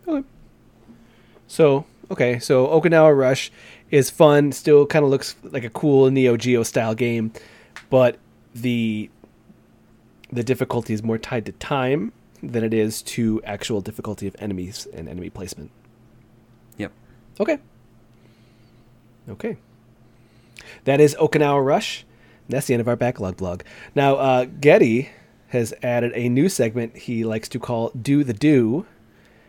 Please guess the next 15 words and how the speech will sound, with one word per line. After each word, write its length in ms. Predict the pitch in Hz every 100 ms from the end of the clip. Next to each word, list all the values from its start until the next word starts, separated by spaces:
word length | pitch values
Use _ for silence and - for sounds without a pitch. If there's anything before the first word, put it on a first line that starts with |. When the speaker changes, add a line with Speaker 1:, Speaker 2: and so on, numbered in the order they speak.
| _ _
Speaker 1:
because 500 | 120 120 107 110 - - - - - -
y'all 200 | 117 120
need 120 | 123
to 60 | 110
do 460 | 123 120 110 113 -
<laughs> 40 |
some 260 | - 131 113
of 80 | 104
the 80 |
stuff 280 | - 117 104
that 120 | 117 95
we 80 |
need 180 | 113 107
to 80 | 98
do. 420 | 117 123 113 135